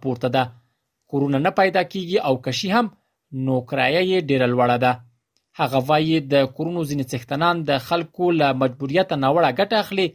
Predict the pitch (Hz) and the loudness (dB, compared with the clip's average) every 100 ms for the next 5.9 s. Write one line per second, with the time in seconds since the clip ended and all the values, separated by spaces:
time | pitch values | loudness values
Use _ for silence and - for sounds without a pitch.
0 | _ _ _ _ 381 285 - 269 262 - | _ _ _ _ -2 -2 0 0 0 -2
1 | 262 233 233 214 220 240 220 175 160 180 | -2 0 2 2 4 2 4 2 0 0
2 | 240 247 _ _ _ _ - 131 131 170 | 2 0 _ _ _ _ -2 -2 2 0
3 | - 190 196 - 156 135 135 165 165 180 | 2 0 0 -2 -2 2 2 2 2 4
4 | 202 - _ _ 135 - 127 127 127 - | 2 0 _ _ -18 -8 -6 -6 -8 0
5 | 185 170 131 117 117 - 123 131 | 0 0 -2 -2 -4 -2 0 2